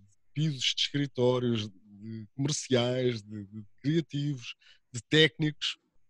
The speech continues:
Portanto, não faz sentido, não é? Eu sei que, que a comparação é injusta e, e estamos a falar um no milhão, que é, que é um, que é aquilo que se vê. Mas agora,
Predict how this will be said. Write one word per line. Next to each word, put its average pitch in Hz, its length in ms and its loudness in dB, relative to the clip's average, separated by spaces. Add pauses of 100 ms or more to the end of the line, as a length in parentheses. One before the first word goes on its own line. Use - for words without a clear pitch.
(140)
Portanto, - 360 -2 (540)
não 185 180 6
faz 170 260 0
sentido, 110 420 -4 (320)
não 101 120 -4
é? 117 120 -8 (720)
Eu 113 80 -2
sei 135 160 4
que, 123 180 2
que - 140 0
a 113 40 2
comparação 120 540 2
é 117 60 4
injusta 123 640 0
e, 104 480 -2
e - 40 0
estamos 98 220 -4
a 98 60 -2
falar 101 400 -4
um 101 100 -2
no 95 100 0
milhão, 76 380 -10 (200)
que 92 200 -8
é, 85 80 -16
que - 120 -16
é - 20 -12
um, 87 240 -14 (1400)
que - 120 -4
é 95 40 0
aquilo 92 240 -10
que - 120 -18
se - 80 -14
vê. 87 120 -12
Mas 120 160 -4
agora, 170 320 8